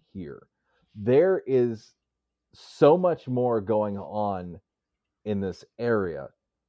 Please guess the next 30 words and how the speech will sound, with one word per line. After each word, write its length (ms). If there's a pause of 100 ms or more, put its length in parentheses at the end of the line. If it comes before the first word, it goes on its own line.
(120)
than 160
I 140
will 340
ever 300
know. 300 (1040)
Um, 560 (260)
and 240
so 720
when 260
I 100
was 120
kinda 240
talking 340
to 80
Meredith 460 (420)
about 380
that 280
part 340 (160)
of 300 (340)
the 120
park 380
and 120
that 140
part 180
of 80
the 80
inspiration, 760 (580)
she 340
really 760
l-, 340